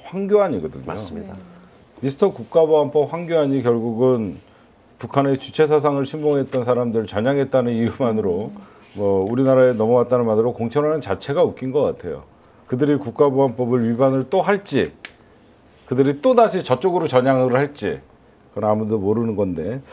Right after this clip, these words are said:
Speaker 1: 요거 하나만 짚고 넘어갈게요. 어, 지금 이인영 대표에게 뭐 반미냐, 어, 이런 것들을 색깔론을 또 씌우고 있는데 저는 여러분들 친미와 반미가 공존하는 겁니다.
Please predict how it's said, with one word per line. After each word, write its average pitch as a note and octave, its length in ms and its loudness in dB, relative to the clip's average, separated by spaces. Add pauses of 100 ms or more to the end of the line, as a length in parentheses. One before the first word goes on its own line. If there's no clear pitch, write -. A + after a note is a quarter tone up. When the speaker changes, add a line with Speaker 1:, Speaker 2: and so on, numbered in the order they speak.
(400)
Speaker 1:
요거 D3 320 4
하나만 F3+ 300 2
짚고 D3+ 180 -4
넘어갈게요. A2+ 640 2 (480)
어, B2+ 480 4
지금 F3 720 -2
이인영 G3 420 0
대표에게 C#3 800 2
뭐 A#2 140 2
반미냐, B2 800 2 (200)
어, A2 240 -8
이런 A#2 220 -2
것들을 A#2 580 0
색깔론을 C#3 680 2
또 B2 120 -4
씌우고 D#3 340 -4
있는데 A2 320 -2
저는 D#3 480 0 (720)
여러분들 E3+ 380 -2
친미와 D4+ 680 0
반미가 D#3 840 2 (120)
공존하는 G#3 600 2
겁니다. F2 400 -2